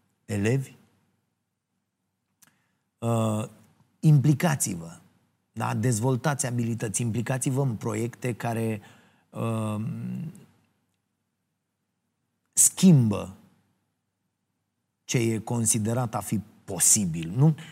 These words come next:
nu vă luptați cu fantomele unor oameni din trecut care au decis cum trebuie făcute lucrurile, da?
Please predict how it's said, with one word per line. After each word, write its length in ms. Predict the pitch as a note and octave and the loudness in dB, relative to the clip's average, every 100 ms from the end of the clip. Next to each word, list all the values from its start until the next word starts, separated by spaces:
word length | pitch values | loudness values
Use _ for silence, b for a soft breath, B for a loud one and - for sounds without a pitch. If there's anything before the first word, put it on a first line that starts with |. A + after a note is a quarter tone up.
| B B | B B
nu 180 | E3 E3+ | 6 6
vă 140 | E3 | 8
luptați 540 | D3+ A2+ - C#3 - | 6 4 0 -2 -2
cu 100 | - | -6
fantomele 680 | A2+ C3 A#2+ G#2+ C#3+ D3 B2+ | -6 -2 -2 -2 0 0 0
unor 280 | A#2+ A#2+ A2 | 0 0 0
oameni 420 | A#2+ C3 B2+ A#2+ | 0 0 0 0
din 200 | A#2 A2+ | 0 0
trecut 460 | G2 G2+ - C#3+ C3 | -2 -6 -2 -2 -2
care 400 | C#3+ C3 B2 A2+ B B B | 0 0 0 -2 B B B
au 220 | B2+ C#3 | 2 4
decis 680 | A#2+ B2 - E3 D#3+ - - - | 6 4 4 4 4 4 0 -2
cum 220 | D#3 D#3+ | 4 6
trebuie 340 | D#3 D3+ C#3 A#2+ | 6 4 4 2
făcute 400 | C#3 A2+ B2+ A#2+ | -2 -2 -2 0
lucrurile, 680 | A#2+ G2+ F#2 E2 E2 D2+ - | 0 0 -2 -6 -8 -10 -8
da? 260 | G2+ A#2+ | -6 -6